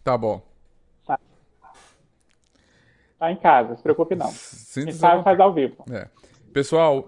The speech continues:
Speaker 1: só
Speaker 2: Então,
Speaker 1: lembrando, se puder, segue a gente aí nas redes sociais. Se inscreve,
Speaker 2: Isso.
Speaker 1: segue a gente nas, no, no, no Instagram, no Facebook. Se-, toda quarta-feira temos live aqui. E se puder, apoia a gente no PicPay também.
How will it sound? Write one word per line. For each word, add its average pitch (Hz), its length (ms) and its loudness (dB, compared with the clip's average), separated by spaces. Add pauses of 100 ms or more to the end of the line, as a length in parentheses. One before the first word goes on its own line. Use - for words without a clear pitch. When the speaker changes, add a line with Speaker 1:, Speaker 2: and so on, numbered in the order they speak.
(140)
Speaker 1:
só - 260 0
Speaker 2:
Então, 208 120 6
Speaker 1:
lembrando, 175 360 4
se - 140 -8
puder, 139 440 -4
segue 160 300 -4
a 147 80 -2
gente 123 300 -8
aí 120 80 -6
nas 117 220 -8
redes 110 180 -12
sociais. 113 720 -10 (560)
Se - 180 -12
inscreve, 147 540 0
Speaker 2:
Isso. 139 120 -10
Speaker 1:
segue 160 220 0
a 147 80 -2
gente 143 320 -10
nas, 135 420 -10
no, 120 240 -6
no, 127 360 -6
no 127 140 -8
Instagram, 127 580 -6
no 120 80 -10
Facebook. 117 1040 -10 (540)
Se-, 156 260 2
toda 220 380 2
quarta-feira 190 640 0
temos 160 400 -6
live 131 340 0
aqui. 131 460 -6 (180)
E - 80 -18
se 131 120 -10
puder, 139 440 -2
apoia 143 640 0
a 135 80 0
gente 127 320 -10
no 131 100 -10
PicPay 117 540 -8
também. 117 420 -10